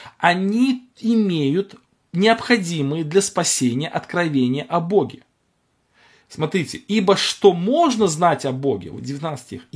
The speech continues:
«явно им». То есть им понятно это. Да, их откровение о Боге достаточно скудное, но его достаточно. И что нужно, что можно знать о Боге, Бог им открывает это.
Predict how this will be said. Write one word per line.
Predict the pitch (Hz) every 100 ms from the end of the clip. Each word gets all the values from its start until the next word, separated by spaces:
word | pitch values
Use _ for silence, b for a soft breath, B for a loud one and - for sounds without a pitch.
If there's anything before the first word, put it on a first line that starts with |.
| 113
«явно | 170 190 170 135
им». | 131 117 107
То | 110
есть | 131
им | 254
понятно | 254 294 320 277 -
это. | 117 - - B B B B
Да, | 143 233 220
их | 151 165 175
откровение | - 165 185 240 220
о |
Боге | 139 185 208
достаточно | 165 139 165 165 180
скудное, | 160 - 285 311 175 135 95 - _
но | 127 123
его | 120 131
достаточно. | 156 - - - 302 302 - - 104 _ _ _ B B B -
И | 208 -
что | - - 202
нужно, | 165 160 185 185 220
что | - 147
можно | 131 156 214 208
знать | 202 208
о | 208
Боге, | 185 202 185
Бог | 127 110 113
им | 143
открывает | 143 220 254 285 269 143
это. | 104 -